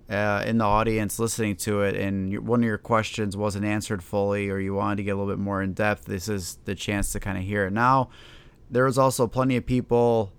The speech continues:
uh, who've asked, "Was it recorded?" And unfortunately, it was not,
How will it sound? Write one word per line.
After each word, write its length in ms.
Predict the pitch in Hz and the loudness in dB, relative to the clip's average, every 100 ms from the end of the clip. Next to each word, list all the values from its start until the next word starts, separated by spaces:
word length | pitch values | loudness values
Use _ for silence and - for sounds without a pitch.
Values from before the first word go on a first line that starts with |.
| - | -14
uh, 420 | 98 95 95 95 | -6 -2 -2 -2
who've 220 | 87 120 110 | -2 -2 2
asked, 460 | 107 110 110 - | 4 4 2 0
"Was 160 | 107 98 | -4 -2
it 100 | 95 | -4
recorded?" 800 | 90 - 143 143 135 127 120 - - - - | -6 -4 -2 0 2 2 2 -2 -16 -20 -10
And 400 | - 104 104 101 | -4 0 0 0
unfortunately, 520 | 104 98 117 - 104 | -2 0 -2 0 -2
it 100 | 95 | -2
was 300 | 92 95 87 | -2 -4 -2
not, 560 | 104 113 117 117 113 | 0 4 4 4 0